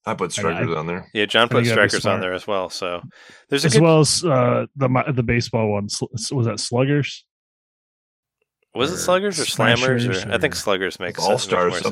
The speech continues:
Speaker 1: something.
Speaker 3: sense. I don't know.
Speaker 1: All-Star Baseball or something like that.
Speaker 3: I thought it
Speaker 2: Yeah,
Speaker 3: was
Speaker 2: whatever the
Speaker 1: Golf
Speaker 2: hell it was
Speaker 1: Ball.
Speaker 2: called. King Griffey Junior's Mario Baseball. That's what it was.
Speaker 3: <laughs> Yeah, that's an-, that's another game that I mentioned. It was Sluggers, Super Mario Sluggers.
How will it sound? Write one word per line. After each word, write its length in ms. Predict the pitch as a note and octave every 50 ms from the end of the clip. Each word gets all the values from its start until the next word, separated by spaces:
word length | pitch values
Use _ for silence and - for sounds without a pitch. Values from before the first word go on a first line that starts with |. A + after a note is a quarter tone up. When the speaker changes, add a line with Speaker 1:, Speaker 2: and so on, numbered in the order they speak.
| F#2+
Speaker 1:
something. 140 | F2+ E2+ - D#2
Speaker 3:
sense. 80 | -
I 60 | F#2+
don't 140 | F2+ F2+ F2
know. 160 | F2 F2+ F2+ - _ _ _ _ _ _ _ _ -
Speaker 1:
All-Star 380 | - - - - - - - G1+
Baseball 460 | - G1+ G1+ - - - - - - -
or 20 | F2+ - - -
something 180 | E2+ F2 F2 F2
like 140 | F#2+ F#2
that. 200 | F2+ F#2+ F#2+ - _ _ _ _ _ _ _ _ _ -
Speaker 3:
I 120 | - -
thought 160 | - F3+ G3 -
it 20 | A2+ G#2+
Speaker 2:
Yeah, 80 | G#2+
Speaker 3:
was 80 | A#2 -
Speaker 2:
whatever 300 | - F#3 G3+ F#3+ E3 C#3+
the 60 | C3+
Speaker 1:
Golf 60 | C3+
Speaker 2:
hell 120 | C3+ C3 A#2+
it 20 | A2+
was 120 | A2 -
Speaker 1:
Ball. 200 | - A#2 G#2 G2+ F#2+
Speaker 2:
called. 40 | - _ -
King 160 | - - F#3+
Griffey 260 | F#3+ G3+ F#3+ D#3+ F3+ E3
Junior's 400 | C#3 D3+ D#3+ E3 D#3 D3 A#2+ B2
Mario 300 | C3+ C3 C3 C3 B2+ B2
Baseball. 500 | A2+ A#2 A2+ G#2+ - - G2 F#2 F#2 F2+
That's 140 | - -
what 80 | - -
it 960 | - - E2 - - _ _ _ - - - - - - C3 - - C#3 - - -
was. 160 | C#3+ A#2 -
Speaker 3:
<laughs> 80 | _ _ _ _ _ _ _ _ - - - - _ _
Yeah, 140 | - G2+ G2
that's 220 | G#2 A2 G#2+ -
an-, 100 | A#2 G#2
that's 360 | G#2+ G#2+ A2+ A2 A#2+ A2 - A2
another 240 | G2+ G2+ F#2+ F#2 F2+
game 260 | F2+ F#2 F#2 F#2+ F#2
that 140 | F#2 F#2 F#2
I 80 | F#2
mentioned. 420 | F#2 F#2 F#2 - - G2 F#2 G2+ G#2
It 60 | G#2+
was 160 | A2 G#2 -
Sluggers, 400 | - - F#2+ F2 E2+ F#2 F#2 -
Super 260 | - - - F#2 D#2+
Mario 220 | G2 F#2 F2 F2+ E2+
Sluggers. 420 | - - F#2+ F2+ F#2 F2 - -